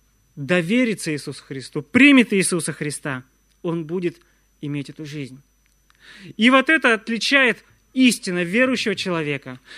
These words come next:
истинного христианина от всех остальных.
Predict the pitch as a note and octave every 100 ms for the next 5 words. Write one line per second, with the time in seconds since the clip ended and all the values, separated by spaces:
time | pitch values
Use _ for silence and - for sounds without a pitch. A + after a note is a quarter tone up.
0 | - B3+ C#4 B3+ B3 A#3 G#3+ G#3+ A3 -
1 | - G3 G3 C4 C#4 G3+ D3+ _ _ _
2 | _ _ _ _ _ _ _ _ _ _
3 | _ D#3 D3+ - F3 F3+ - A3+ C4 G#3+
4 | -